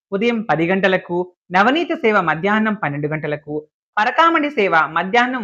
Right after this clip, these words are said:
ఒంటి గంటకు ఆన్లైన్లో విడుదల చేయనున్నారు. టీటీడీ దేవస్థానం డాట్ ఏపీ డాట్ జీఓవి డాట్ ఇన్ అనే అధికారిక వెబ్సైట్ నుంచి కానీ,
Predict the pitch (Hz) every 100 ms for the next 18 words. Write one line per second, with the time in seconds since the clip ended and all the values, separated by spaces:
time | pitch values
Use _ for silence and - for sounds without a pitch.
0 | 160 156 151 147 156 - 302 208 190 180
1 | 190 285 233 190 180 170 151 147 135 131
2 | 127 120 _ _ _ _ _ - 277 294
3 | 294 277 202 196 202 208 196 208 202 180
4 | 180 - 196 208 233 214 214 175 156 156
5 | 165 160 156 147 151 151 _ - 175 175
6 | 165 165 233 269 269 269 240 160 147 -
7 | 175 - 156 156 156 147 175